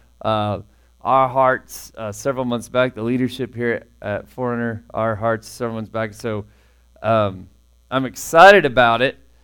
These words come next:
Um, here, I, I wanna, I wanna tell a story, though.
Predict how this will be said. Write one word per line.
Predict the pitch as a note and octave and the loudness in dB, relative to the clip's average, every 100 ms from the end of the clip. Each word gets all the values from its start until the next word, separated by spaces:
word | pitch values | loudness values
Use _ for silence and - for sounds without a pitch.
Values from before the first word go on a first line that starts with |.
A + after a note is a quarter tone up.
| _ _ _ | _ _ _
Um, | C#3 D3 C#3 A2 F2+ - - - - _ | 10 12 12 10 2 -12 -20 -20 -20 _
here, | E3 E3 _ - | -4 -4 _ -18
I, | G#2 - | -18 -8
I | D3 | 0
wanna, | A#3 A#3 - | 4 4 4
I | D#3 | -2
wanna | G3+ | -2
tell | F#3 F3+ | 2 4
a | D3 | 4
story, | - C#3+ A2+ G2+ | 0 -6 -4 -6
though. | E2+ | -10